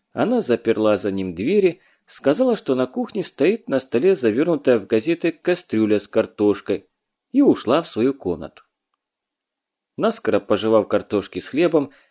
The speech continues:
и запив все это остывшим чаем, смертельно уставший Волков прошел к себе, разделся и, постелив постель,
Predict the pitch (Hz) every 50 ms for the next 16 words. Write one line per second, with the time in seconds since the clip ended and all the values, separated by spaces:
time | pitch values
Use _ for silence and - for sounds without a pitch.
0 | _ _ - 113 104 135 156 151 240 233 196 - _ _ - - 185 185 - -
1 | - 104 98 - - 101 98 95 - 92 82 82 - - 202 196 185 175 165 -
2 | _ _ _ _ _ - - - - - 147 175 180 - 262 262 226 196 190 170
3 | - - 170 185 180 160 - - 131 110 113 160 196 214 202 - - 185 175 -
4 | - - 117 107 - - 190 185 - - - - 147 98 95 92 92 - - _
5 | _ _ _ _ _ _ _ _ - 104 98 95 90 87 113 165 220 220 190 -
6 | 185 170 - - - - _ _ _ _ - 262 269 269 - 151 143 - - 107
7 | 135 208 208 - _ - 98 90 - - - - 196 208 208 - _